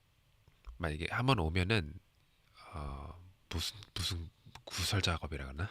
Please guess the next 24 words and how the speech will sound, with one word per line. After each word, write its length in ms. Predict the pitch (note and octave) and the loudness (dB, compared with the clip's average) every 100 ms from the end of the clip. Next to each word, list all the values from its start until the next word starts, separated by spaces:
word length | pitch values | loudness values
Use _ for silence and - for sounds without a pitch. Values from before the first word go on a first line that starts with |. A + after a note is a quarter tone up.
| - | 4
<laughs> 260 | - - | 6 6
네, 100 | - - - - - - | 4 -2 0 0 0 2
그런 160 | G#2 | 4
게 100 | F#2 F2 - - | 6 4 0 -16
이렇게 180 | - - | -10 -2
빨리빨리 380 | G2+ A#2 G2 | 0 2 0
안 140 | C2+ C#2 | 0 -2
돼요. 260 | C#2+ C#2 - | -2 -4 -6
그래서, 340 | - D2 D#2+ - _ - - - - - - - - | -8 -6 -6 -8 _ -6 -4 -4 -10 -14 -16 -14 -6
어, 280 | D#2+ C2+ C#2+ - - - | -4 -4 -6 -12 -14 -2
길이 180 | - F2 | 4 6
막, 220 | D#2+ D2+ - | 6 2 0
막히고 560 | D#2 - - D2+ C#2+ C#2 | -2 0 0 0 0 -2
그러면은 520 | D2 C#2+ C#2+ B2+ F3 - - - - _ | -2 0 4 4 4 -6 -16 -18 -20 _
많이 640 | - D2+ D#2 D2+ D2 C#2+ D#2 - G#2+ - - - | 0 0 2 0 0 -2 -8 -12 -16 -18 -20 -2
문을 220 | G2 G2 | 4 4
닫아요. 360 | F2 - C#2 B1+ - - | 4 2 -2 -8 -12 -12
네, 80 | |
그래서 180 | E2 D2+ | -10 -6
저도 240 | - D#2 D2 D#2 | -6 -4 -6 -6
혹시 480 | F#2 - - D#2+ - - _ | -4 0 0 -2 -10 -20 _
<laughs> 520 | - - - - - - - - | -2 0 2 0 -4 -16 -20 -6
기대를 260 | - F2+ E2 | 2 4 4
했는데 420 | D#2 D2+ D#2+ F2 | 0 -2 -4 -6